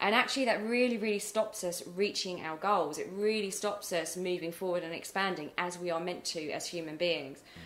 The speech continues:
Another one that, um, is so, so prevalent, and it is one that I've been really vocal about, that I, I have struggled with and still have to kind of put in the reps in my mind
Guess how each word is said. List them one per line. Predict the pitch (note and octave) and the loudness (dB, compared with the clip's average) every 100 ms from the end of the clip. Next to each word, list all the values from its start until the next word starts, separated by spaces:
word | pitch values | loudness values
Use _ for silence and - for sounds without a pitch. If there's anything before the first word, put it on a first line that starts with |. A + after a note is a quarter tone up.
| - - | -16 -2
Another | F#3 A3+ B3 | 4 6 6
one | G#3+ F3 E3+ | 6 4 4
that, | D#3+ D3+ - | -2 -2 -2
um, | D#3 D3+ D#3 | -2 -2 -4
is | D3+ D#3 | -6 -4
so, | - - - F3+ E3+ D#3+ D3+ - | -2 -2 -2 0 2 2 -2 -4
so | - D#3 | -4 -4
prevalent, | D3+ - D#3 D3+ C#3+ - | -4 -4 -4 0 0 0
and | D#3+ | 0
it | D#3+ | 0
is | E3+ E3+ | -2 0
one | F3+ F#3 | 0 2
that | F#3 | 2
I've | E3+ | 0
been | F3 F3 | -2 0
really | F#3+ G#3+ | 2 2
vocal | G#3 G3 F3+ F3 | 2 2 0 -2
about, | E3 D#3 C3+ | -2 -2 -4
that | - | -2
I, | E3 E3+ E3 - - | 0 0 -2 -4 2
I | F#3+ G3 F#3+ - | 4 4 0 -6
have | - G#3 | -2 0
struggled | G3+ - F3+ E3+ | 0 0 0 0
with | E3 E3 E3 D#3+ | 4 6 6 4
and | E3 | -4
still | - F3+ | 0 0
have | F3+ E3+ - | 0 -4 -6
to | |
kind | - F3 F3 | -2 2 4
of | E3+ - - - - | 2 -2 -16 -18 -6
put | G3+ | 2
in | G3 | 4
the | C4 | 6
reps | A#3 G#3 - - - - | 10 8 8 2 0 2
in | G3 | 4
my | G3+ | 6
mind | A3+ F3+ D#3+ D#3 | 6 8 8 6